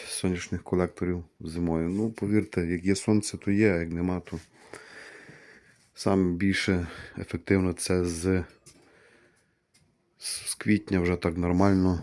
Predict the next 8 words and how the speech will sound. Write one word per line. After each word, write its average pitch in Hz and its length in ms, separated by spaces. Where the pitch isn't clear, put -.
і 78 40
до 82 140
кінця 87 360
жовтня 87 400
нема 85 320
ніяких 85 300
проблем. 82 460
Двісталітровий 82 920